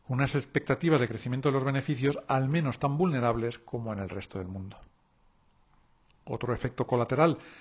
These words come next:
de la apreciación del dólar impacta sobre los resultados empresariales. El cuarenta por ciento de los ingresos de las compañías del Standard and Poor's quinientos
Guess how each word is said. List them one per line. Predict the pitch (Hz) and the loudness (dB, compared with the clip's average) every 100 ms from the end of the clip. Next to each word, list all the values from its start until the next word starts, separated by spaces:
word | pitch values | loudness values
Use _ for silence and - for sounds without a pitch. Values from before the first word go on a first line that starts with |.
| - - | -20 -14
de | 117 | -4
la | 120 | 0
apreciación | 117 120 110 104 139 151 | 0 -2 -6 -2 -2 2
del | 151 | 4
dólar | 160 147 143 - - - - | 6 6 4 0 -16 -12 -4
impacta | 135 139 - 170 - 170 | -4 0 4 2 2 -2
sobre | - 165 165 | 0 0 2
los | 165 156 | 2 2
resultados | 139 139 123 123 127 | 2 -2 0 0 0
empresariales. | 123 135 127 156 170 - - _ _ _ - - _ | -4 -4 -2 -2 -2 -6 -18 _ _ _ -20 -20 _
El | 127 | 0
cuarenta | 123 143 170 | 4 6 6
por | 170 | 6
ciento | - 165 156 | 4 4 6
de | |
los | 127 | 4
ingresos | 127 147 160 147 | 2 0 0 2
de | |
las | 117 - | 0 0
compañías | 120 110 120 165 143 | -2 0 0 2 0
del | 113 | -2
Standard | 107 123 135 | -4 -2 -2
and | 135 | -2
Poor's | 147 - | -4 -2
quinientos | 165 160 151 139 131 | 0 0 0 -2 -4